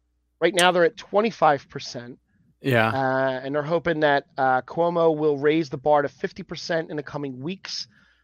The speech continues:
Speaker 1: to accommodate high-profile releases like the upcoming Mortal Kombat, Quiet Place Part Two. Um, they hope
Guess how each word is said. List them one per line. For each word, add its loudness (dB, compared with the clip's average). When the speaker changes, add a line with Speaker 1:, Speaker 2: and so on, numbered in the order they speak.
Speaker 1:
to -6
accommodate 4
high-profile 0
releases -2
like -2
the -8
upcoming -4
Mortal -6
Kombat, 4
Quiet -2
Place -12
Part -20
Two. -4
Um, -2
they 0
hope -2